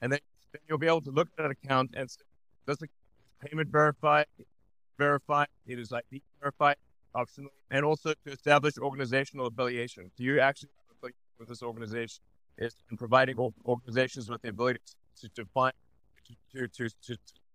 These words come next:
to state which set of users are affiliated with that organization. So, like, are you actually a professor at Stanford, or are you actually, uh,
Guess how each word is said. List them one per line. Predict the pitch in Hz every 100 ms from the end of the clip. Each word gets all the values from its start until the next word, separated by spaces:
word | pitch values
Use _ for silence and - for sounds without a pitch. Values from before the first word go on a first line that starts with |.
| _ -
to | 117 - _
state | - - 139 -
which | 123 135 -
set | - -
of | 131 113
users | 131 113 104 98 - _ _ -
are | 117
affiliated | 117 131 123 120 107
with | 107
that | 113 104
organization. | 110 107 104 113 - 92
So, | - 107
like, | 104 101
are | 127
you | 127
actually | 120 135 135
a |
professor | 123 117 120 117 117
at | 107
Stanford, | - 117 _ - 117 -
or | 110 110 104 _ _ -
are | 110
you | 113 113 110 -
actually, | 104 127 127 127 - -
uh, | 123